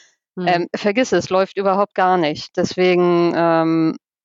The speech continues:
Speaker 2: also wenn er irgendwie noch mal größer reinkommt, dann, dann wird sie versuchen, dabei zu sein. Und dann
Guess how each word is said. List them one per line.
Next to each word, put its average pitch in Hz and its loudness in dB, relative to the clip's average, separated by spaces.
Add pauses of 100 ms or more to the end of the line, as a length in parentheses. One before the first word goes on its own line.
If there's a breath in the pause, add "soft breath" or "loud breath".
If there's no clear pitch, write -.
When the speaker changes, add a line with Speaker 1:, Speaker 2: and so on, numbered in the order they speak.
(400)
Speaker 2:
also 170 -2
wenn 185 0
er 202 2
irgendwie 202 0
noch 190 0
mal 185 0
größer 185 -2
reinkommt, 175 -2
dann, 175 0
dann 165 0
wird 170 -2
sie 180 -4
versuchen, 180 -2
dabei 226 0
zu 151 -4
sein. 147 -2
Und 170 -12
dann 160 -4